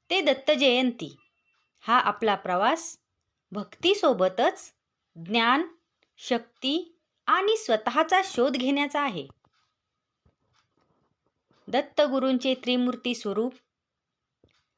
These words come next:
त्यांचे अवतार रहस्य, चोवीस गुरूंची अद्भुत शिकवण,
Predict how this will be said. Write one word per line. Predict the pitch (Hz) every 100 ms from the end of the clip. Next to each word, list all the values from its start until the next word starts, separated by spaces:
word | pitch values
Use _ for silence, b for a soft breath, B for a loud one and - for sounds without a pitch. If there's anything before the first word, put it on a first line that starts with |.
| _ _
त्यांचे | 233 247 240 339
अवतार | - 214 208 285 339
रहस्य, | 330 220 214 - 208 247 302 _ _ _ _ _ _ _ _ _ _ - - _ _ _ -
चोवीस | 269 262 359 415
गुरूंची | 277 302 302 269 320 -
अद्भुत | 220 190 226 269 -
शिकवण, | 226 214 196 226 311